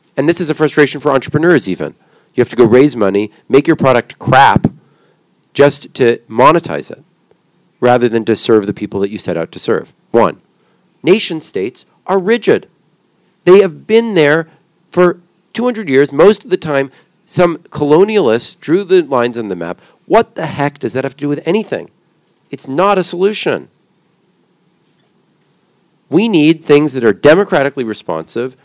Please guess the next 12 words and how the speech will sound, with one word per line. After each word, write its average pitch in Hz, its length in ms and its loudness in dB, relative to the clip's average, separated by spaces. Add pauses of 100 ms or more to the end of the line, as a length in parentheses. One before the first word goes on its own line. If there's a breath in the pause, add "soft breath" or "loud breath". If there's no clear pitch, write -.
the 120 80 -10
way 120 100 0
that 113 100 0
a 107 40 -4
nation 90 340 -10
state 95 240 -10
is, 151 280 -10 (1120)
and 160 140 2
that 180 80 4
are 185 100 6
emergent 185 840 4 (560)
and 170 340 0